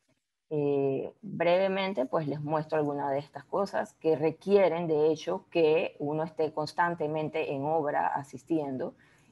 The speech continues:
y esto también a través de la tecnología, pues, ya se, eh, se, se puede manejar de otras maneras que no necesariamente requieren de que uno esté presente constantemente en obra.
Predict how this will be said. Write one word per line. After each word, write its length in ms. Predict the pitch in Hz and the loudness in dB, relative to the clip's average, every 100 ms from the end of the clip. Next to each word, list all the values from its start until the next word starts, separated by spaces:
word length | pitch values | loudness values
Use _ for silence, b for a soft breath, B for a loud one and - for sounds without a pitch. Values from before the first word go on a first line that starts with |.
| - | -2
y 220 | 190 214 | 2 4
esto 280 | 196 - 190 | 2 0 2
también 400 | 185 165 160 151 | 2 4 2 2
a 120 | 147 | 0
través 320 | 143 139 147 | 0 0 0
de 120 | 147 | 0
la 160 | 147 135 | 0 0
tecnología, 760 | 135 131 143 143 143 190 156 | -4 -4 -2 -2 0 0 0
pues, 160 | - 151 | 0 -4
ya 180 | 143 139 | 0 -2
se, 420 | - 147 151 165 - | -2 -2 -2 -4 -8
eh, 280 | 127 127 | -10 -10
se, 420 | - 160 156 - - | -10 -10 -8 -10 -14
se 200 | - 131 | -12 -10
puede 260 | - 143 147 | -4 -2 0
manejar 540 | 143 135 135 139 135 | -2 -2 -8 -8 -6
de 140 | 139 | -2
otras 320 | 139 131 139 139 | -2 -2 -6 -6
maneras 460 | 139 139 139 151 - | -6 -4 -4 -6 -8
que 80 | |
no 140 | 139 135 | -6 -4
necesariamente 800 | 143 139 - 139 135 139 135 147 | -4 -8 -8 -6 -4 -4 -4 -6
requieren 460 | 123 - 139 143 | -6 -6 -6 -6
de 100 | 139 | -8
que 160 | 135 147 | -6 -4
uno 240 | 135 135 | -2 -4
esté 320 | 139 - 143 139 b b | -6 -6 -6 -8 b b
presente 440 | 156 139 - - 143 | -4 -4 -6 -10 -10
constantemente 760 | 135 - 131 123 151 143 - | -14 -10 -12 -10 -10 -10 -14
en 60 | - | -14
obra. 200 | - | -16